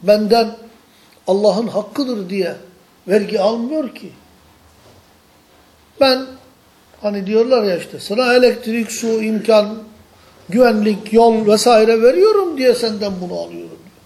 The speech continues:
Başka şeyin karşılığıdır. E, tabii bir takım hizmetler ifa ediyor. A-, a-, birilerinin başka türlü cebine giriyor. O onların bilecekleri iş.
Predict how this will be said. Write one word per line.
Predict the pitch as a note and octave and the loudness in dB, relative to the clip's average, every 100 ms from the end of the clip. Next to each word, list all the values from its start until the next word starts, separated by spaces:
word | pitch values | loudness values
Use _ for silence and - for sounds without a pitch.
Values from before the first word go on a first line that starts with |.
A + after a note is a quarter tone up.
| _ _ _ - | _ _ _ -16
Başka | - D#4 | -8 -6
şeyin | D#4 G#4+ G#4 | 2 2 2
karşılığıdır. | G#4+ F4 - D#4 C4 G#3 F3+ F#3+ - _ _ - - - _ _ _ _ A#2+ A#2 - A2+ _ _ _ _ _ F#3 | -2 -6 -6 -10 -8 -10 -12 -20 -20 _ _ -20 -20 -20 _ _ _ _ _ -20 -20 -20 _ _ _ _ _ -18
E, | E3+ C4+ F#4 D4+ | -16 -14 -14 -6
tabii | - A#4 G4+ A3 F3 - - | 0 4 4 2 -4 -12 -6
bir | D#4+ | -2
takım | D4 G#3+ D#4+ | -2 -2 0
hizmetler | G4 G#4 G#4+ A4 G#4 | 0 0 0 0 2
ifa | F4 A#3+ G#3+ | 2 4 4
ediyor. | E3 F#3 B3 - - - - _ _ _ _ - | 2 -2 -6 -8 -16 -20 -20 _ _ _ _ -4
A-, | C4+ | -2
a-, | B3+ D4+ E4+ E4 D4 C#4+ | 0 -4 -4 -4 -2 -2
birilerinin | D#4+ C#4+ F4 C4+ B3 B3 C#4+ C4+ | 0 4 4 4 2 2 0 2
başka | C4+ - D4 | 2 2 -2
türlü | C#4 B3 G#3+ | -2 -4 0
cebine | A3 G3+ G#3+ | 0 0 -4
giriyor. | G3 G#3 D4+ | -6 -6 -4
O | A#4 | 0
onların | G#4 F4+ E4+ E4 D4 | 4 4 2 0 2
bilecekleri | C#4 C4 C4+ D4 C#4 C4+ | 0 0 -4 0 0 2
iş. | G#3+ - | -4 -8